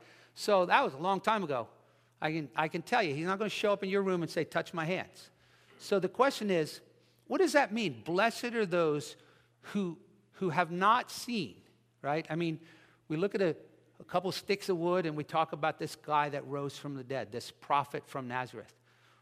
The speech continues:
What does it mean? "Blessed are those who do not see and yet believe." So I wanna start with this question. Well, uh, you know, if I'm gonna believe it, how do I know if the resurrection is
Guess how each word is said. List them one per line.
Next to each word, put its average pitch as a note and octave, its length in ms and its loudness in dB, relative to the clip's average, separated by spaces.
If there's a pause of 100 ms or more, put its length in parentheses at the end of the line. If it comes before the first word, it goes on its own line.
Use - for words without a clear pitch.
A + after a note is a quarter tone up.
What B3+ 80 -2
does B3+ 120 0
it A3+ 100 -2
mean? F3 360 0
"Blessed F3 460 0
are F3 100 0
those C#3 380 -2
who C3+ 280 -6 (260)
do D#3+ 100 -4
not D#3 340 2
see D#3 220 -4
and C#3 100 -4
yet D3 160 0
believe." D3+ 280 -4
So E3+ 220 4 (500)
I F#3 60 4
wanna C#4 220 2
start A#3+ 300 4
with F#3+ 120 0
this G3 120 0
question. F3+ 360 0
Well, E3+ 120 -6 (140)
uh, - 80 -8 (320)
you C4 100 -8
know, G#3+ 140 2
if G3 180 -6
I'm D4 140 2
gonna C#4+ 160 4
believe A3 260 0
it, G3+ 80 2
how A3 180 6
do D4 80 0
I C4+ 120 0
know A#3 160 2
if - 80 -4
the G3 80 2
resurrection F3+ 800 0
is - 160 -8